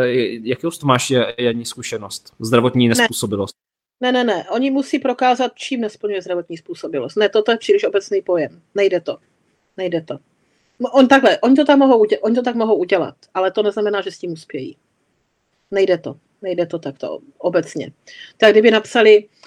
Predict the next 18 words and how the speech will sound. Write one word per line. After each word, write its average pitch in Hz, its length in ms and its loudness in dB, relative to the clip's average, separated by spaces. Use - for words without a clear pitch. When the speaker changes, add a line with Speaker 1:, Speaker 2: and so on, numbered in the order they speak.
Speaker 2:
já 185 60 -6
nevím, 190 480 2
„Nesplňuje 202 840 -2
odbornou 208 500 0
způsobilost“, 196 840 -2
ale 196 160 0
bez 196 180 -6
nějakých 196 340 -6
konkrétností. 170 800 -8
Třeba, 170 260 -6
že, 160 200 -2
já 156 100 -4
nevím, 165 260 -2
neudělal 160 400 0
nějaký, 160 420 -2
nějaké 160 380 -2
z-, - 220 -16
zkoušky, 165 680 0